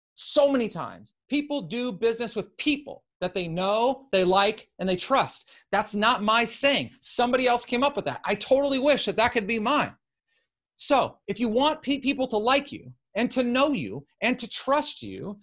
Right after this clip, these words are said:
then you need to make sure that they are seeing you for you, that you're not hiding behind some wall,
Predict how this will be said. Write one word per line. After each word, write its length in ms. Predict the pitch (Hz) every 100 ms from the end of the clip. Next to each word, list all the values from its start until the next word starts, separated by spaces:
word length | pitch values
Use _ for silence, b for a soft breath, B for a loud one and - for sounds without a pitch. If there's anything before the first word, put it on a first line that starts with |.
| b b
then 340 | 143 262 294 240
you 160 | 269
need 300 | 240 277 320
to 100 | 311
make 300 | 269 269 285
sure 500 | - - 302 233 196
that 160 | 208 208
they 140 | 240
are 100 | 233
seeing 480 | - - 302 294 220
you 180 | 214 247
for 220 | - 202
you, 380 | 180 311 247 101 _ _ _ _ -
that 80 | 208
you're 100 | 262
not 140 | 277
hiding 380 | - 247 294 294
behind 340 | 262 254 254
some 240 | 254 254 208
wall, 680 | 185 196 277 196 104 135